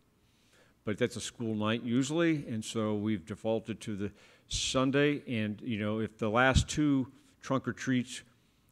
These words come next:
are an indication, it's been very successful participation, exactly what we wanted. We achieved our,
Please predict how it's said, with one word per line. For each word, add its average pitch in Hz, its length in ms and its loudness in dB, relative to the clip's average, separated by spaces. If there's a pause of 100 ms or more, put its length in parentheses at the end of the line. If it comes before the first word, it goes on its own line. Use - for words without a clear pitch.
(220)
are 113 140 2
an 117 140 4
indication, 113 760 0 (160)
it's - 160 -6
been 113 220 -2
very 120 260 2
successful 117 760 2 (140)
participation, 110 920 -4 (480)
exactly 113 480 0
what 110 160 2
we 117 120 0
wanted. 107 680 0
We 104 140 -2
achieved 110 400 -2
our, 104 300 0